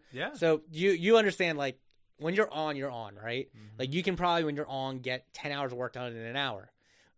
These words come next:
Speaker 2: If you're not on, you can stare at a screen all day wishing you were doing anything else but it. And that's,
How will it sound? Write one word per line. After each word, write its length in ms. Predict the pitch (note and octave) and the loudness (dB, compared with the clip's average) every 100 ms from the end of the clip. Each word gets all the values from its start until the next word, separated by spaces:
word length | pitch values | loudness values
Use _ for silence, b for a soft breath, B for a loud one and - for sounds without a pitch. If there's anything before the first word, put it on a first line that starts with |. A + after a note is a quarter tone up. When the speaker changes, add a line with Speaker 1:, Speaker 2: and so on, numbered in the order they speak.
| _ _ | _ _
Speaker 2:
If 200 | C3 - | -10 -6
you're 80 | C#3+ | 4
not 220 | B3+ A#3 | 4 6
on, 340 | E3+ D#3 D3 | 6 6 4
you 80 | C#3+ | -2
can 100 | D3 | -6
stare 360 | - - F3 E3 | -8 0 6 6
at 60 | |
a 60 | C#3+ | 4
screen 320 | - F3 E3 | 0 2 4
all 180 | C#3+ C#3 | 4 4
day 320 | C3 C3 C3 | 2 2 2
wishing 440 | B2 C3 B2+ C3+ B2+ | 0 -2 -2 -6 -8
you 120 | B2 | -8
were 80 | B2 | -6
doing 280 | A#2+ A#2+ A#2+ | -6 -8 -8
anything 380 | C3+ C#3 C3+ B2+ | -6 -6 -6 -6
else 240 | A#2+ A2+ - | -6 -8 -6
but 180 | B2+ G#2 | -6 -6
it. 120 | - _ B B B - | -12 _ B B B -8
And 260 | C3 C3+ | -6 -4
that's, 220 | C3 D3+ | 0 0